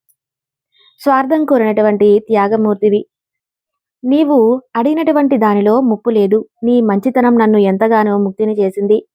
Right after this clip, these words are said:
మంచి గుణాలు కలిగిన సేవలో నిమగ్నమై నిన్ను తరింపచేసేటువంటి కుమారుడు ఒక్కడు చాలు అని చెప్పి అడిగావు కదా,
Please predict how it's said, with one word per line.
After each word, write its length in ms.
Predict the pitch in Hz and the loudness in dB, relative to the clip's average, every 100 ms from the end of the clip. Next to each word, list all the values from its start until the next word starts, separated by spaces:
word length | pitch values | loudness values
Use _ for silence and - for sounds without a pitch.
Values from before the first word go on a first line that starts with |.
| _ - | _ -10
మంచి 360 | 240 254 269 294 | -4 -2 -2 -2
గుణాలు 360 | 226 226 262 277 | 0 0 0 0
కలిగిన 360 | 233 214 214 | 0 0 0
సేవలో 580 | 208 190 190 202 233 359 _ _ | -2 -2 0 0 0 -2 _ _
నిమగ్నమై 580 | 233 262 311 277 320 330 | -4 -2 -2 0 0 0
నిన్ను 280 | 311 277 269 | 2 2 2
తరింపచేసేటువంటి 1080 | 233 208 247 262 254 247 233 233 226 220 220 | 0 0 0 -2 -2 -2 -2 -2 -2 -2 -4
కుమారుడు 600 | 202 202 208 208 226 - | -2 0 0 2 2 0
ఒక్కడు 320 | 202 196 202 | -8 -8 -12
చాలు 340 | 202 202 196 214 | -6 -4 -2 -2
అని 160 | 208 202 | -2 -4
చెప్పి 360 | 190 208 220 226 | -6 -4 -2 -2
అడిగావు 360 | 196 196 196 | -2 0 -2
కదా, 300 | 202 202 277 | -2 -2 -2